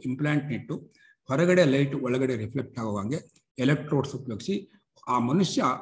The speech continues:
ಯಾರಿಗೆ ವ್ಯಕ್ತಿ ಒಂದು ಸಣ್ಣ battery type, ಸ್ವಲ್ಪ ನಮ್ಮ mobile ಟೈಪ್ ಸೊಂಟದಲ್ಲಿ ಅಥವಾ ಎಲ್ಲರೂ ಒಂದು carry ಮಾಡ್ಬೇಕು. ಈ ಕ್ಯಾಮ್ರಾದಲ್ಲಿ ಅದಕ್ಕೊಂದು ವ್ಯವಸ್ಥೆ ಇದೆ.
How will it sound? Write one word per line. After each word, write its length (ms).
ಯಾರಿಗೆ 380
ವ್ಯಕ್ತಿ 580
ಒಂದು 100
ಸಣ್ಣ 280
battery 420
type, 360
ಸ್ವಲ್ಪ 200
ನಮ್ಮ 160
mobile 420
ಟೈಪ್ 480
ಸೊಂಟದಲ್ಲಿ 460
ಅಥವಾ 260
ಎಲ್ಲರೂ 300
ಒಂದು 440
carry 220
ಮಾಡ್ಬೇಕು. 440
ಈ 80
ಕ್ಯಾಮ್ರಾದಲ್ಲಿ 580
ಅದಕ್ಕೊಂದು 480
ವ್ಯವಸ್ಥೆ 360
ಇದೆ. 180